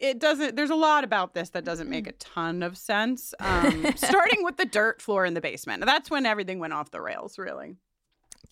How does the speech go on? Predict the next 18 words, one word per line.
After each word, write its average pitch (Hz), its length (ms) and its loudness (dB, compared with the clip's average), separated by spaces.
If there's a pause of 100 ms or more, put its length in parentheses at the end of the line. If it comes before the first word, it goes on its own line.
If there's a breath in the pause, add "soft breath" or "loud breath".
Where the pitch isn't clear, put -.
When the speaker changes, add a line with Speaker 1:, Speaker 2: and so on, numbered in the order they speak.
(120)
Speaker 1:
Um, 202 560 2 (840 soft breath)
anyway, 170 880 2 (240 loud breath)
we 262 120 4
go 339 420 6
to 247 680 2 (140 loud breath)
Spike's - 520 -2
room. 220 220 0 (180)
<laughs> - 280 2
This 294 200 2
is 262 100 2
another 240 320 4
great 190 300 -2
cut. 165 300 -2 (320 loud breath)
Another 262 500 6
great, 220 340 2 (180 soft breath)
just, 277 220 4
like, 269 160 2
Spike 247 400 0